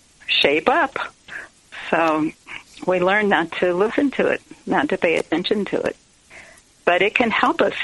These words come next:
through addiction recovery. Absolutely. I think that's kind of the underbelly of all healing, whether it's from addiction or grief or trauma, depression,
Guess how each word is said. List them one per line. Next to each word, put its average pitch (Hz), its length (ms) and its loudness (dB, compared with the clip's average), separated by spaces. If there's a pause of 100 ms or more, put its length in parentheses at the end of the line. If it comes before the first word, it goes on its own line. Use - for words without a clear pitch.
through 151 420 0 (180)
addiction 151 580 2
recovery. - 600 0 (540)
Absolutely. 202 840 0
I - 100 0
think - 300 -2
that's - 260 0 (1160)
kind 175 180 0
of 170 60 0
the 160 100 4
underbelly 160 680 2
of 139 160 0 (160)
all 180 240 4
healing, - 520 0 (580)
whether 147 240 2
it's 143 140 -2
from 151 220 0
addiction 190 580 0
or - 120 0
grief 185 540 0
or - 80 0
trauma, 90 580 0 (1120)
depression, 175 720 0